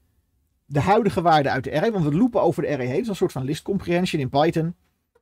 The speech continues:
Dubbele punt. Hè? En dat moet false zijn. En ik had ook not contains dubbele punt kunnen doen. Deze staat wat explicieter. Dus op deze manier fiddelen we alle groepen met een dubbele punt in de naam eruit.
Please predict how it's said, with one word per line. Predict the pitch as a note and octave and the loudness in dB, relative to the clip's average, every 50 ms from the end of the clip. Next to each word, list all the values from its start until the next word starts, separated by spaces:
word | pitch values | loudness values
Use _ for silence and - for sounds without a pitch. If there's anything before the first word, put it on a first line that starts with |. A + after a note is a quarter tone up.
| _ _ _ _ _ _ _ _ _ _ | _ _ _ _ _ _ _ _ _ _
Dubbele | - D#3+ E3+ G#3 G3 F#3 D#3+ | -4 2 2 4 4 4 4
punt. | - E3 B2+ G2+ - - - _ _ _ _ _ _ _ _ | 4 2 0 0 -4 -14 -18 _ _ _ _ _ _ _ _
Hè? | - G#3 C4+ D4+ - _ _ _ _ _ _ _ _ _ _ _ _ _ _ _ _ - | -10 -10 -10 -10 -12 _ _ _ _ _ _ _ _ _ _ _ _ _ _ _ _ 0
En | A#3+ B3+ C#4 C4 | 2 2 2 2
dat | A#3 A3 | 0 0
moet | G3+ A3 A3 - | 0 0 0 -2
false | - - - - A#3+ G#3 F3+ E3 - | -6 -12 -4 0 2 4 4 4 2
zijn. | - D3 A#2 G2+ E2 G2 - _ _ _ _ _ _ _ _ _ _ | 0 -2 -2 -4 -6 -10 -14 _ _ _ _ _ _ _ _ _ _
En | - D#3 | -10 -8
ik | F3 - | -6 -4
had | F3+ D#3+ | -2 0
ook | E3 E3+ - | 0 2 2
not | D3+ D#3 E3+ E3+ - | 4 4 2 2 0
contains | - E3+ D#3+ C#3+ - D#3 D3 D3+ C#3+ B2 | -2 -4 -2 -2 0 0 0 0 0 0
dubbele | C#3+ C#3 C3+ C#3 | 0 0 0 0
punt | - C3+ C3+ B2+ | 0 -2 -2 -2
kunnen | - D3 C3+ C3 | -2 -4 -4 -2
doen. | C3 C#3 C#3 B2 | -2 -2 -2 -2
Deze | C3+ C#3 C3 - - _ _ | -2 -4 -4 -6 -10 _ _
staat | - - - B2 B2 | -14 -10 -8 -8 -6
wat | B2+ A#2+ - G2+ A2+ _ _ _ _ _ _ _ | -8 -8 -12 -16 -20 _ _ _ _ _ _ _
explicieter. | - A#2+ - - - C3 - D3+ - C3 F2+ - _ _ _ _ _ _ _ _ _ _ _ _ _ _ _ _ _ _ _ _ _ _ | -12 -10 -8 -6 -6 -4 -2 -2 -2 -2 -4 -8 _ _ _ _ _ _ _ _ _ _ _ _ _ _ _ _ _ _ _ _ _ _
Dus | - F#3 | -6 -2
op | F#3 F#3 | 0 2
deze | C4 D#4 E4+ | 4 4 4
manier | - C#4+ B3 | 2 0 -2
fiddelen | A#3 - C4 A#3+ A#3 G#3+ | -2 -2 -2 0 0 -2
we | F3+ - | 0 0
alle | - C4 C#4 B3 | 2 2 2 2
groepen | - - B3 A#3+ - A3 | 2 0 -4 -2 -2 -2
met | F#3 G3 | 0 2
een | G3+ | 2
dubbele | G3 F#3 F3+ - | 2 2 2 0
punt | - A#3 A3+ G#3+ | -2 -2 0 0
in | G3 | 0
de | E3+ | 0
naam | D#3+ D#3 D3 C#3 C#3 | 2 2 2 2 0
eruit. | A2+ A#2 G2+ - - - - | -2 -2 -2 -4 -8 -14 -20